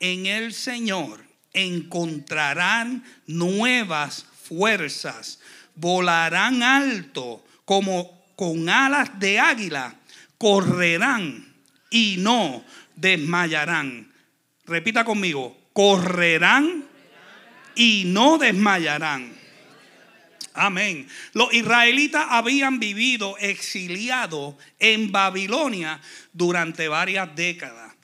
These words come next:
Muchos eruditos dicen que estuvieron cautivos en Babilonia aproximadamente setenta años. So, su perspectiva se vio oscurecida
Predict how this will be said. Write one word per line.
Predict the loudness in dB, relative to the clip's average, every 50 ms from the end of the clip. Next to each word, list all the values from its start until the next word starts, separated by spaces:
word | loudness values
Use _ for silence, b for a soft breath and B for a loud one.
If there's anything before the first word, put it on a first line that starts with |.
| _ _ _
Muchos | -14 -10 -10 -8 -6 -6
eruditos | -6 -6 -6 -8 -10 -8 -8 -10 -8 -8
dicen | -8 -8 -6 -8 -8 -8
que | -8 -10
estuvieron | -10 -10 -10 -8 -8 -6 -8 -8 -8
cautivos | -8 -8 -8 -6 -8 -6 -6 -6 -6 -6
en | -8 -4 -4
Babilonia | -4 -4 -4 -6 -6 -6 -6 -4 -4 -4 -6 -6 -8 -8 -8
aproximadamente | -10 -8 -6 -6 -8 -8 -8 -8 -6 -6 -6 -6 -8 -10 -10 -8 -10 -10 -8
setenta | -8 -10 -8 -6 -8 -8 -6 -8 -10 -12 -12 -12 -10 -8 -6 -6
años. | -6 -6 -8 -10 -12 -14 -18 -20 -20 _ _ b b b b b b b b b b b b b
So, | _ -6 -2 -2 -2 -2 -2 -6 -10 -14 -20 _ _ _ _ _ _ _ -20 -20 -20 _ _ _
su | -8 -4 -4 -4 0
perspectiva | 0 -2 -2 -2 -4 -2 -2 -2 -2 -4 -12 -8 -4 -4 -2 -2 -2 -2 -2 -2 -4 -10 -16 _ _ _ _ _ _
se | -16 -12 -4 -2 0 2 2 0
vio | 0 -4 -6 -2 0 2 2 2
oscurecida | 2 0 -2 -2 -2 -6 -6 -4 -2 0 0 0 0 -2 -4 -4 -4 -4 -2 -2 -2 -4 -4 -8 -14